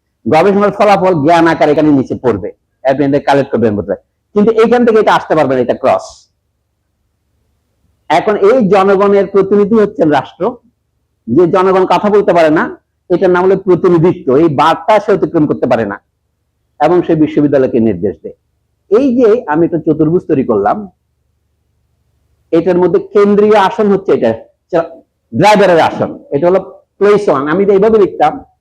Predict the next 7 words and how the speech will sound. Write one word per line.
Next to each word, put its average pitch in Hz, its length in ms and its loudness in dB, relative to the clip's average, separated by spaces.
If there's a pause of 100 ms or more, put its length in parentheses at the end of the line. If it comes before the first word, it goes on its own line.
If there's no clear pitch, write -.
(140)
ওয়ান, 160 300 0 (420)
টু, 160 100 2 (420)
থ্রি, 156 180 0 (380)
ফোর, 135 200 0 (440)
এটা 160 160 -2
হচ্ছে 185 160 -2 (140)
ঘড়ির 220 280 2